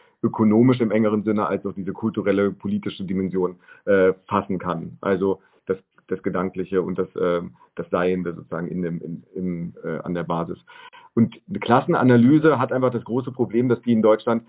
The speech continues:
ja jahrzehntelang kaum gemacht wurde, ne? Also, ähm,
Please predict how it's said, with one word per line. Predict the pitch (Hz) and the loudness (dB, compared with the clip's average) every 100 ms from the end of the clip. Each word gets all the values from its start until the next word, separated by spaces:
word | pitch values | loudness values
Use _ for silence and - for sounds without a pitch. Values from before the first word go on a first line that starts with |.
| - _ | -14 _
ja | 107 107 113 | 0 2 0
jahrzehntelang | 110 107 - 120 123 113 110 | -2 -4 0 -2 0 -2 -2
kaum | - 117 117 | 2 4 6
gemacht | 110 107 - - | 4 0 -2 -6
wurde, | 90 76 78 | -6 -6 -4
ne? | 110 113 | -4 -2
Also, | 101 98 104 - _ - | -2 -2 -2 -6 _ 0
ähm, | 104 104 104 | 2 2 0